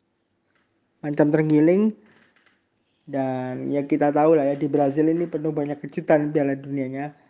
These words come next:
Termasuk outnya Spanyol setelah dikalahkan Belanda dengan satu gol indah dari Robin Van Persie salah satunya. Nah, punya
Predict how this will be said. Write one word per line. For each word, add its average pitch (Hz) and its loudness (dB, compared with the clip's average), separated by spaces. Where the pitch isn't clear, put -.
Termasuk 135 -4
outnya 165 4
Spanyol 160 0
setelah 147 0
dikalahkan 135 -8
Belanda 143 0
dengan 143 -6
satu 156 2
gol 170 6
indah 175 2
dari 143 -4
Robin 151 -2
Van 165 4
Persie 185 2
salah 147 4
satunya. 143 -4
Nah, 170 -2
punya 175 6